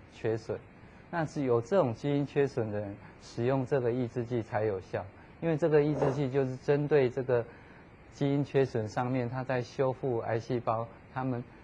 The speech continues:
自己的机转上有缺损的人，利用这个抑制剂可以有得到很好的疗效。所以不管是第四期的三阴性乳癌，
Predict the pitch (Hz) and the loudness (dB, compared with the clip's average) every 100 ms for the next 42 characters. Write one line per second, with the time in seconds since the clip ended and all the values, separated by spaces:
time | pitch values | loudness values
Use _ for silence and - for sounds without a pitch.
0 | - - - 135 113 113 113 147 139 113 | -20 -8 -4 -2 0 0 -2 -4 -2 -4
1 | 113 139 120 110 104 - 139 131 113 104 | -2 -4 -2 -2 -4 0 2 2 -2 -2
2 | 104 101 117 - - 151 147 131 143 131 | -6 -6 -10 -16 -4 0 2 2 2 2
3 | 123 131 123 127 113 131 113 131 117 107 | 2 0 0 -2 -2 -4 -4 -2 -2 -2
4 | 104 110 110 123 107 113 110 98 101 101 | -4 -2 0 0 -2 -6 -4 -4 -4 -6
5 | 104 - 104 - - - - - 165 147 | -8 -8 -10 -12 -20 -20 -20 2 4 4
6 | 175 160 123 - 147 165 151 170 151 - | 4 2 2 2 0 0 0 -2 -4 -2
7 | 123 120 135 127 123 127 107 104 104 | -2 0 0 -2 -2 -4 -4 -6 -6